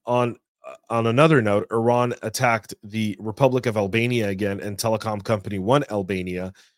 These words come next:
uh, with a series of cyber attacks, including the country's National Authority for Electronic Certification and Cyber Security, uh, that revealed last week, uh, right before the new year, that these infrastructures under the legislation in force are not currently classified as critical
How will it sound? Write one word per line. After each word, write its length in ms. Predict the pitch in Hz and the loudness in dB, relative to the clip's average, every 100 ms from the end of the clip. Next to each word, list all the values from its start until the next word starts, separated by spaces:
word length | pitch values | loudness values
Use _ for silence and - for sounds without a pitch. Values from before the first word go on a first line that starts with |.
| _ _ 104 | _ _ -2
uh, 180 | 98 87 | -2 0
with 220 | 107 98 - | -2 -2 -4
a 60 | |
series 400 | - 147 139 120 | -2 2 2 2
of 120 | - | -4
cyber 400 | - 117 104 98 | -4 -2 -2 -2
attacks, 380 | 95 104 98 95 | -4 -4 -6 -6
including 440 | 98 92 117 113 101 | -8 -2 0 0 -4
the 80 | |
country's 440 | 98 117 110 110 110 | -4 -6 -4 -6 -2
National 360 | 117 107 113 | -2 -2 -2
Authority 320 | 104 - 110 104 | -4 -2 -2 -2
for 200 | 101 82 | -4 -2
Electronic 480 | 110 - 110 101 | -2 -2 -6 -4
Certification 760 | - 107 95 90 113 107 117 107 - _ _ _ | -4 -6 -6 -6 -4 -2 -4 -8 -12 _ _ _
and 140 | 107 107 | -6 -2
Cyber 460 | - 117 110 101 | 2 2 2 -2
Security, 720 | - 110 - 127 123 113 101 - _ _ - | -4 -6 -4 0 0 0 -4 -8 _ _ -4
uh, 320 | 95 92 90 - _ _ 110 | -2 -2 -4 -10 _ _ -8
that 140 | 110 | -4
revealed 520 | 101 101 113 110 104 - | -2 -2 2 2 0 -4
last 540 | 95 107 113 127 123 - | -12 -2 2 2 2 -4
week, 380 | 101 92 95 _ _ _ 95 | -4 -4 -6 _ _ _ -4
uh, 60 | |
right 240 | 98 110 87 | 2 2 0
before 320 | - 113 104 | -4 -2 -2
the 100 | 95 | -2
new 160 | 98 | -4
year, 300 | 110 98 92 | -2 -2 -4
that 180 | 95 92 | -4 -4
these 240 | 107 107 92 | -4 -4 -4
infrastructures 760 | 117 113 107 117 104 110 98 | -6 -6 -4 -4 -4 -4 -2
under 260 | 110 104 101 | -2 -2 -2
the 300 | 101 98 - | -2 -4 -4
legislation 640 | 104 107 101 - 104 - | -2 -2 -2 -4 -4 -4
in 80 | 101 | -6
force 260 | 92 110 107 | -6 -6 -4
are 40 | |
not 160 | 107 92 | -6 -6
currently 280 | 110 98 95 | -6 -6 -4
classified 440 | 104 98 107 92 | -4 -4 -6 -6
as 100 | - | -4
critical 420 | 123 113 120 110 | -2 -2 0 -2